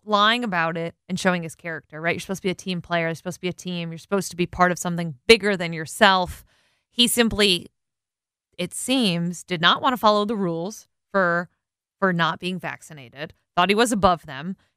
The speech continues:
and now got caught in this lie. And to me, it kind of really shows a lot of character,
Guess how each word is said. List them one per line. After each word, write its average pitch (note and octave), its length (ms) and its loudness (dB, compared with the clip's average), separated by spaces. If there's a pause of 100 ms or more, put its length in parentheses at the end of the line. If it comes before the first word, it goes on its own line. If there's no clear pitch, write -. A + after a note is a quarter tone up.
and F#3 320 2
now F3+ 200 6
got F#3+ 240 2
caught F#3 320 2
in F3 420 -6 (200)
this G3 180 -6
lie. A3 420 0 (180)
And F3+ 560 -2 (800)
to F#3 100 -8
me, G#3 120 4
it A#3+ 80 -6
kind A3+ 140 2
of A3 60 0
really A#3+ 160 2
shows A#3+ 220 -2
a - 20 -8
lot B3 100 2
of B3+ 80 -4
character, - 500 -2